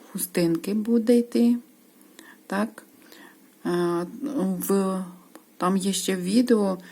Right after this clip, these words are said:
тут буде на зав'язочках, так? А є відео, де вона зшивається. А, тому що є і,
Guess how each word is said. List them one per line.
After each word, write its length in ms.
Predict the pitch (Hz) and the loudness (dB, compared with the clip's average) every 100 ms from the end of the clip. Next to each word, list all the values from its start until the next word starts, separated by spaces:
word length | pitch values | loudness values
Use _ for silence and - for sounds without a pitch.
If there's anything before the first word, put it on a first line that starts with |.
| - - _ | -20 -20 _
тут 200 | - 190 | -6 -6
буде 360 | 180 180 180 185 | -4 -4 -2 0
на 160 | 185 180 | 0 0
зав'язочках, 1000 | 185 180 202 262 262 208 - 165 165 | 0 0 2 4 2 -2 -6 -8 -10
так? 400 | - 180 196 226 - - - - - - | -8 -6 -6 -8 -18 -20 -20 -18 -18 -8
А 80 | 175 | -4
є 220 | 180 208 | 2 4
відео, 480 | 214 202 214 202 190 | 4 0 0 0 0
де 300 | 180 180 196 | 0 0 0
вона 380 | 190 175 175 185 | 0 0 0 0
зшивається. 1160 | 190 - 180 170 165 160 180 247 262 269 277 262 - - _ - - - - - - - _ | -2 0 -2 -2 -2 -2 2 2 4 4 6 4 -6 -20 _ -20 -20 -20 -20 -20 -20 -20 _
А, 420 | 175 180 180 180 180 175 - - - _ - _ | -6 -2 -2 -2 -2 -4 -10 -20 -20 _ -20 _
тому 220 | 175 180 | -4 -2
що 180 | 202 - | -2 -2
є 180 | 185 196 | -4 -2
і, 300 | 202 - 196 | -2 -4 -6